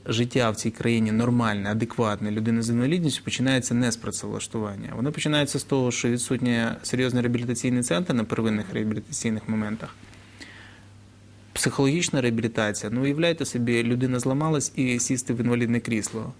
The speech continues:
Якщо ти трошки слабший, з тобою не попрацював психолог, ну, вийти з цієї ситуації дуже складно. Далі, саме болючіше, пенсійне забезпечення. Ну, неможливо жити на вісімсот двадцять гривень.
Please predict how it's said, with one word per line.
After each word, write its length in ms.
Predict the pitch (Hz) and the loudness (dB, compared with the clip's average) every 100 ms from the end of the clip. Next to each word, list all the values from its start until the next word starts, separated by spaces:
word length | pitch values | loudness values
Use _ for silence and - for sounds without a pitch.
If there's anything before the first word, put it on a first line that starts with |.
| - - - - - - | -18 -20 -20 -20 -12 -4
Якщо 300 | 120 - 160 | -2 0 0
ти 120 | 143 | 0
трошки 340 | 156 151 - | 0 -2 -2
слабший, 460 | - 160 165 - 123 | 0 2 2 0 -4
з 40 | |
тобою 280 | - 131 143 | -2 0 0
не 80 | 135 | 0
попрацював 540 | - 135 123 139 139 | -2 -4 0 0 0
психолог, 580 | - 131 - 165 139 101 - - - - - - 127 | -2 -4 0 0 0 -2 -8 -20 -20 -20 -20 -6 0
ну, 100 | 120 | 2
вийти 260 | 127 139 | 2 0
з 40 | 131 | 0
цієї 160 | 135 | 0
ситуації 500 | 131 139 139 135 143 | 0 0 0 0 -2
дуже 180 | 135 110 | 0 0
складно. 420 | - - - - - - - - - - - - - - | -4 -8 -8 -10 -14 -18 -20 -20 -20 -18 -20 -20 -16 -6
Далі, 480 | 117 147 180 170 147 - - - - - - - - | 0 4 4 2 0 -6 -20 -20 -20 -20 -20 -14 -2
саме 300 | 170 170 139 | 2 4 4
болючіше, 640 | 123 110 98 110 - 117 113 - | 2 0 -2 -6 -8 -10 -14 -12
пенсійне 380 | - 123 170 156 | -4 -2 0 2
забезпечення. 760 | 139 135 135 - 117 107 - 107 | 0 -2 -4 -2 -2 -2 -6 -4
Ну, 100 | 113 | -2
неможливо 480 | 123 131 135 160 160 | 0 0 0 0 0
жити 240 | 135 113 | -2 -2
на 80 | 107 | -4
вісімсот 400 | 101 - 113 110 | -6 -8 -6 -6
двадцять 380 | 107 104 120 110 | -8 -8 -8 -8
гривень. 320 | 107 117 127 | -10 -12 -12